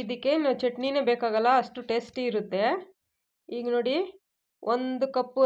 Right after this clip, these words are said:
ರವೆ ಹಾಕಿದ್ದೀವಿ, ಮೂರು ಕಪ್ಪಷ್ಟು ನೀರು ಹಾಕ್ಕೊಳ್ಬೇಕು. ಒಂದು ಕಪ್ಗೆ ಮೂರು ಕಪ್ಪು.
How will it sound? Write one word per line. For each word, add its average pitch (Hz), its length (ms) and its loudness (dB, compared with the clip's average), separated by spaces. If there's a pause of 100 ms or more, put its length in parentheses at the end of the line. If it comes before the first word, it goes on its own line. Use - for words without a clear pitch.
ರವೆ 240 220 2
ಹಾಕಿದ್ದೀವಿ, 220 480 0 (220)
ಮೂರು 247 260 0
ಕಪ್ಪಷ್ಟು 226 400 -2 (120)
ನೀರು 240 160 2
ಹಾಕ್ಕೊಳ್ಬೇಕು. 196 540 -2 (1500)
ಒಂದು 226 220 -4
ಕಪ್ಗೆ 220 320 0 (260)
ಮೂರು 233 140 0 (100)
ಕಪ್ಪು. 202 280 -4